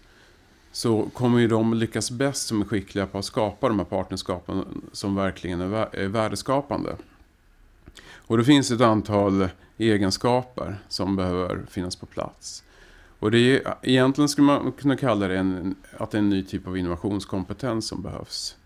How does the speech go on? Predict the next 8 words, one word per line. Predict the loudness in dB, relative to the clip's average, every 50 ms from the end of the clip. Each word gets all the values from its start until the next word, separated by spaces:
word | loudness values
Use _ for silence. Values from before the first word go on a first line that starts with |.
| _
En | -8 -6 -6 -4
kompetens | -2 -2 -2 -2 -2 -2 -2 0 0 0 0 -2
för | -2 0 0 0
hur | -2 -2 -2 -2 -2 -2
ska | -4 -2 -2 0
vi | 0 0 0 -2 -4 -8
bedriva | -8 -8 -4 -2 -2 0 0 0 0 0 0 0
innovation | 0 0 -2 -2 -4 -6 -4 0 2 2 2 2 2 0 -2 -2